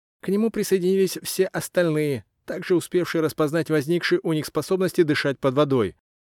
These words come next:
И чем ближе они подходили к замку,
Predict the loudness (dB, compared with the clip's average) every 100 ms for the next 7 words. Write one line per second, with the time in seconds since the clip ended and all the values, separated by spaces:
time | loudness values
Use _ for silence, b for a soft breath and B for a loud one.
0 | _ -10 -6 -4 -2 2 2 2 -2 -4
1 | -4 -4 -2 -2 0 0 0 0 0 2
2 | 0